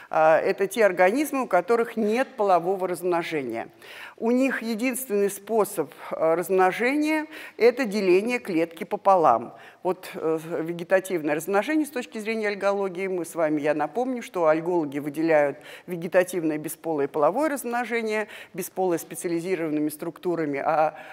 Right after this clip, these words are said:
вегетативное, когда, м, дочерняя особь наследует в той или иной степени часть оболочки материнской клетки. Вот у эвгленовых это хорошо видно. Начинается это деление с переднего конца,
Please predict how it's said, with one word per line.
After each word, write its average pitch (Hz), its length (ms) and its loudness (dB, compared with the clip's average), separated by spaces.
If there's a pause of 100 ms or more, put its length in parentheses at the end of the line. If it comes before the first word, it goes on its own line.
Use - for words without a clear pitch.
(160)
вегетативное, 165 840 0
когда, 156 540 4
м, 143 480 -6
дочерняя 165 480 0
особь 151 260 -6
наследует 160 640 -2
в - 80 -18
той 160 160 -2
или 151 100 -2
иной 151 160 -4
степени 147 440 -6
часть 139 560 -4 (180)
оболочки 160 540 2
материнской 151 560 -4
клетки. 269 520 -4 (280)
Вот 302 200 -4
у 220 80 -2
эвгленовых 208 640 -2
это 185 160 -2
хорошо 185 440 -2
видно. 269 360 -2
Начинается 254 600 -4
это 185 160 -2
деление 180 480 0
с 160 40 -12
переднего 160 560 -4
конца, 208 580 0